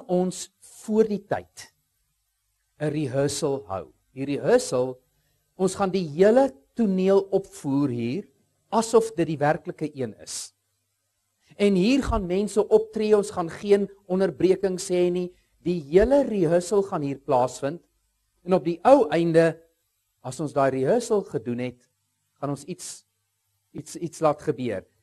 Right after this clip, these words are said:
Dis die voorskou van wat eintlik gaan gebeur op die ou einde. Verstaan u dit? Dis 'n rehearsal. So hierdie feeste,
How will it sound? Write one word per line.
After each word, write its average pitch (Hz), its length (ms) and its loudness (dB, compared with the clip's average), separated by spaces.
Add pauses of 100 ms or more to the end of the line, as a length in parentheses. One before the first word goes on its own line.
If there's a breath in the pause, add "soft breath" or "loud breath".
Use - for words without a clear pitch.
(100)
Dis 135 400 -2
die 156 140 -12
voorskou 185 800 -2 (1800)
van 160 180 0
wat 156 220 -2 (180)
eintlik 185 560 -8
gaan 135 160 -8
gebeur 127 480 -6
op 117 80 -20
die 117 160 -12
ou 127 200 -8
einde. 92 340 -18 (1040)
Verstaan 175 320 -6
u 170 100 -10
dit? 247 160 -4
Dis 160 160 -12
'n 156 80 -10
rehearsal. 147 400 -6 (920)
So 190 240 4 (220)
hierdie 311 340 0
feeste, 147 720 -6